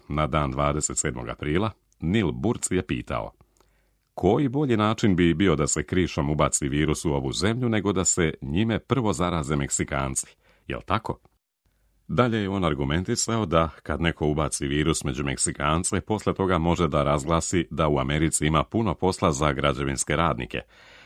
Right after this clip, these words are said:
pa će ogroman broj Meksikanaca da nahrupi preko granice. U Bostonu na radio stanici V T K F M jedan istaknuti saradnik je suspendovan zato što je rekao da je Meksiko do sad izvozio u Sjedinjene Američke Države samo venerične bolesti,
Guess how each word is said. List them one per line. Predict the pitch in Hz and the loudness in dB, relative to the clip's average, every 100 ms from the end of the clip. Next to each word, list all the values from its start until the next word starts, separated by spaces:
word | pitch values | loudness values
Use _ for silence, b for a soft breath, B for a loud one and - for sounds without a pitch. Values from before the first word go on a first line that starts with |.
| B | B
pa | 76 | -2
će | - 87 | 0 0
ogroman | 104 92 71 67 | 2 2 2 2
broj | 80 | 0
Meksikanaca | 67 64 - 87 95 87 82 78 | 0 -2 -6 -2 0 0 0 0
da | 69 71 67 - | 0 2 2 2
nahrupi | 78 78 80 - 69 | 0 0 -2 -4 -4
preko | - 65 73 | -4 -4 -4
granice. | 62 58 55 - - _ _ _ b b b b b b b | -4 -6 -6 -12 -12 _ _ _ b b b b b b b
U | - 90 - | 0 0 2
Bostonu | 82 131 - 127 76 | 2 0 0 -2 0
na | 67 | 2
radio | 78 76 76 | 2 2 0
stanici | - 90 82 - 85 73 71 | 0 0 0 2 2 2 0
V | 76 90 | -2 -2
T | - 90 | 0 -2
K | - 82 73 | 0 2 2
F | 65 87 | 0 0
M | 85 113 - - | 0 -2 -6 -4
jedan | 73 73 73 | 0 2 2
istaknuti | 85 - 87 78 76 | 0 -2 -4 -2 0
saradnik | 69 78 80 80 78 | 0 0 0 0 0
je | 85 | -2
suspendovan | - 95 - 104 73 64 62 | -2 -4 -2 0 0 -2 -4
zato | 62 76 85 | -2 -2 -2
što | 76 65 | -4 -4
je | |
rekao | 67 78 120 101 | -4 -2 -2 0
da | 67 | -2
je | |
Meksiko | 65 78 - 95 76 | -2 0 0 0 -2
do | 64 76 | -2 -2
sad | - 85 71 b b | 0 -2 -4 b b
izvozio | - 71 65 92 87 95 76 | -6 -4 -2 -2 0 0 0
u | 64 | -2
Sjedinjene | - 82 85 73 | -2 2 2 2
Američke | 65 71 76 - | 0 -2 -2 -4
Države | 65 76 92 87 | -4 -2 0 0
samo | - 85 90 76 | 0 0 0 0
venerične | 69 69 90 - 71 | 0 0 -2 -2 -4
bolesti, | 65 64 60 - 65 | -2 -4 -4 -4 -6